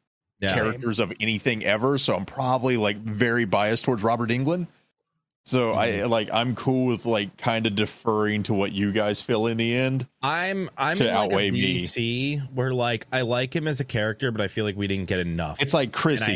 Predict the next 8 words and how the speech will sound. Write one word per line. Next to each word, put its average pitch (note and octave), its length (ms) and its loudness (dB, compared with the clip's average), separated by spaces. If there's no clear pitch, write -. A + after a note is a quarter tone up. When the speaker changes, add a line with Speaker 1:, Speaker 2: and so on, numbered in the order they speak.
Speaker 1:
and F#2 40 0
Speaker 2:
like, G#2 120 0
Speaker 1:
I, G2+ 140 -8
yeah. A#2+ 280 0
Speaker 2:
great D3 200 0
setup, C3+ 640 0
just, G#2 240 -10
like, A#2 240 2